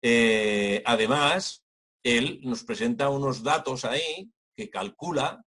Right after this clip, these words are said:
en base a qué. Él va a hacerme la media, la mediana, el mínimo o el máximo de qué. Pues de lo que yo seleccione aquí. Yo puedo seleccionar, como ahora lo tengo seleccionado en un píxel, es decir, está mirando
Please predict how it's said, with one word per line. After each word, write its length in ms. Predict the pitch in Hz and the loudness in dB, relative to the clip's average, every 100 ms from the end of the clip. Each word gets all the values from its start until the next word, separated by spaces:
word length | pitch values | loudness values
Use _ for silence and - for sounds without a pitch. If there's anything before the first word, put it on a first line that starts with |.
| _ | _
en 200 | 113 107 | -8 -4
base 340 | 107 139 175 160 | -2 -2 -2 -2
a 140 | - | -2
qué. 340 | 151 139 - _ _ _ _ _ - | -4 -4 -6 _ _ _ _ _ -8
Él 240 | 123 135 | -4 2
va 160 | 160 151 | 2 2
a 40 | |
hacerme 480 | 127 - 165 143 113 | 0 -2 -2 0 -2
la 180 | 101 101 | -2 -2
media, 560 | 120 175 175 185 214 277 _ _ _ _ _ _ _ _ _ _ _ _ | -2 -2 -2 -4 -4 -12 _ _ _ _ _ _ _ _ _ _ _ _
la 160 | 104 | -6
mediana, 580 | 95 95 127 170 185 190 | -4 -2 -2 -2 0 -2
el 80 | 160 | -2
mínimo 380 | 143 170 190 190 | -4 -4 -2 0
o 120 | 156 | -2
el 100 | 127 | -2
máximo 480 | 156 180 - 190 196 | -2 -4 -4 -4 0
de 180 | 151 - | -2 -2
qué. 300 | 156 117 - _ _ | -2 -2 -6 _ _
Pues 280 | 123 120 110 | -6 -4 -4
de 100 | 123 | -2
lo 140 | 120 | -2
que 100 | 110 | -2
yo 120 | 117 151 | -4 -4
seleccione 540 | 180 139 - 117 110 | -4 -6 -6 -10 -8
aquí. 360 | 104 - - - _ _ _ _ - | -10 -10 -16 -16 _ _ _ _ -12
Yo 140 | 110 | -8
puedo 220 | 117 147 | -2 -2
seleccionar, 600 | 143 139 135 135 143 156 | 0 0 0 -2 -2 -2
como 180 | 113 107 | -2 -4
ahora 140 | 117 131 | -2 -2
lo 140 | 127 | -2
tengo 300 | 139 151 151 | -2 -2 -4
seleccionado 640 | 127 107 - 117 139 123 - | -6 -10 -8 -4 -2 -2 -4
en 160 | 113 | -2
un 160 | 151 147 | -2 -4
píxel, 420 | 156 127 - 190 | -10 -8 -6 -4
es 100 | 131 | -4
decir, 360 | 127 127 123 - | -6 -6 -8 -10
está 240 | - - 135 | -18 -10 -6
mirando 600 | 139 139 151 160 175 - | -4 -2 -2 0 -2 -4